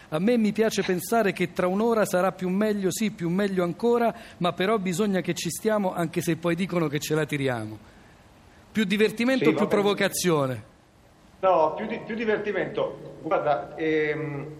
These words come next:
Speaker 2: nasce tutto da, quando ero al liceo scientifico, ehm, partecipai ad un seminario che facevano il pomeriggio, organizzato da un professore di italiano di un'altra sezione, si chiamava professor Bruschi, eh, un seminario sul teatro futurista.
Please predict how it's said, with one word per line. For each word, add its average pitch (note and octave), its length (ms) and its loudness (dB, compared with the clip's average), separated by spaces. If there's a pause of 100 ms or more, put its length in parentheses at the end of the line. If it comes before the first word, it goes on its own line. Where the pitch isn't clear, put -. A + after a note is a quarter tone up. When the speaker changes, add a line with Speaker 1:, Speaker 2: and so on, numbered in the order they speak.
(100)
Speaker 2:
nasce D#3+ 420 -4
tutto F3 300 0
da, D#3 680 0 (460)
quando A3+ 240 2
ero G#3+ 80 0
al F#3 80 0
liceo G3 200 -2
scientifico, B2+ 1080 -6
ehm, A2 920 -2 (460)
partecipai C3 960 -2 (260)
ad C3+ 180 -4
un D#3+ 300 -4
seminario A#2 800 -2
che A#2 100 -8
facevano B2 440 -2
il A2 100 -4
pomeriggio, B2+ 480 -2
organizzato A#2+ 420 0
da A#2+ 80 -2
un A2 80 -8
professore B2 380 -4
di A#2+ 60 -6
italiano C3 300 0
di A#2 80 -4
un'altra C3 240 -4
sezione, B2 460 -4
si - 80 -12
chiamava G#2+ 320 2
professor A2 380 -2
Bruschi, - 880 -6
eh, C3+ 200 4
un C#3+ 160 -2
seminario G#3+ 420 2
sul D#3 200 -4
teatro E3+ 420 2
futurista. B2+ 720 -6